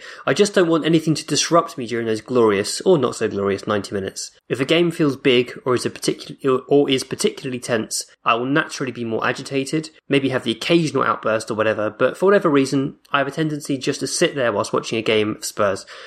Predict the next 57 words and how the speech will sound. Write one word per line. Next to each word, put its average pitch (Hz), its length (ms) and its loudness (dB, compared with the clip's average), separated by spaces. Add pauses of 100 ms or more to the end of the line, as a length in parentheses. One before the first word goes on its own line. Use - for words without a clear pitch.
(240)
It 147 140 -2
does 208 200 4
weigh 208 140 4
on 151 100 2
me 110 180 2
that 110 200 -2
this 135 180 -2
lack 139 300 -2
of 127 80 -2
a 131 60 -6
show 123 240 2
of 107 120 -6
passion 135 400 -2
or 107 120 -2
engagement 117 420 0
may 120 160 2
be 120 120 0
annoying 107 580 0 (140)
to 107 180 -2
who 110 120 4
I 104 60 6
watch 107 300 -2
it - 80 -10
with, 107 260 -8 (140)
him 160 240 2
wanting 131 340 0
more 117 140 4
of 107 40 0
a 110 40 -4
discussion, 104 560 -2 (340)
but 143 80 4
it's 143 100 0
just 180 220 2
not 160 140 4
the 143 80 2
way 143 120 4
I 143 60 2
watch 170 320 -2
it. - 180 -8 (400)
On 175 120 6
the 196 80 6
other 196 100 2
hand, 123 460 0
the 143 80 -4
family 175 280 2
member 135 280 2
who 120 100 0
I 117 80 6
watch 127 260 2
with 113 240 0
uses 127 320 -2
Spurs 120 360 2
as 117 80 -6
his 113 100 -6
chance 120 360 -2
to 117 100 -6
vent, 113 520 -4